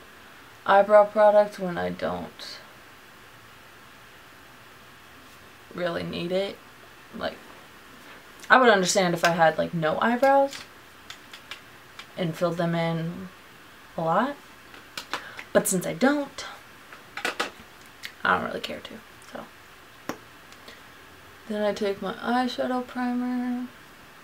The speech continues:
and I use the Stay Don't Stray from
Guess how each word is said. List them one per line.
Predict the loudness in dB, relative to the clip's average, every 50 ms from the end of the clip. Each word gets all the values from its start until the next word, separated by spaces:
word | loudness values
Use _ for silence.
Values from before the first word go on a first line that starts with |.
| -20 -20 -20 -20 -20 -20 -20 -18 -18 -18 -16 -16 -18 -18 -18 -20 -20 -20 -20 -20 -20 -20 -20 -20 -16 -10
and | -6 -2 0
I | 2 4 4
use | 4 4 2 -2 0
the | 8 10 10 12 12 10 10 10 8 8 8 6
Stay | 6 2 0 0 -2 -10 -20 -14 0 2 2 4
Don't | 4 4 2 2
Stray | 0 0 0 2 4 6 6 8 6 6 2
from | -2 -8 -8 -4 -4 -2 -2 -2 -2 -2 -2 -2 -2 -2 -2